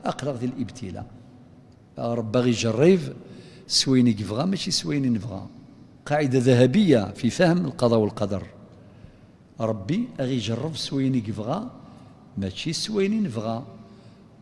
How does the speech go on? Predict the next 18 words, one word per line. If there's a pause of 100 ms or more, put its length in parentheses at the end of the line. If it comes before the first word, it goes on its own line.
(140)
ربنا
يجربنا
بما
يشاء، (720)
يبتلينا
بما
يشاء، (720)
لا
بما
نشاء. (1700)
لا
أحد
منا
يملك
بطاقة
الرغبات
مع
الله.